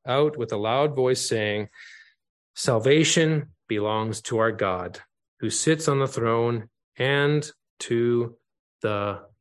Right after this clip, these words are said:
Lamb.'" Salvation is found in Christ. And thankfully, we are saved by grace alone, through faith alone, in Christ alone, because we have such a friend as our Lord.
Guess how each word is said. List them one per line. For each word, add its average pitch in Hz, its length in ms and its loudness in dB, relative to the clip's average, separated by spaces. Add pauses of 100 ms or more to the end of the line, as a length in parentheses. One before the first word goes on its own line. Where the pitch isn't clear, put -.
(260)
Lamb.'" 92 360 -10 (840)
Salvation 127 840 0
is - 220 -6
found 131 580 -2
in 113 220 -8
Christ. - 880 -4 (540)
And 117 120 -4
thankfully, 131 540 0
we 120 140 2
are 110 80 2
saved 120 520 0
by 101 140 -2
grace 120 420 -2
alone, 127 420 0
through 107 120 -6
faith 120 420 -2
alone, 117 480 -2 (300)
in 120 120 -4
Christ - 520 -2
alone, 98 320 -4
because 113 460 -6
we 110 100 0
have 107 140 -4
such - 540 -4
a 120 40 -8
friend 107 600 -6 (420)
as 107 220 -4
our 104 100 -2
Lord. 92 480 -8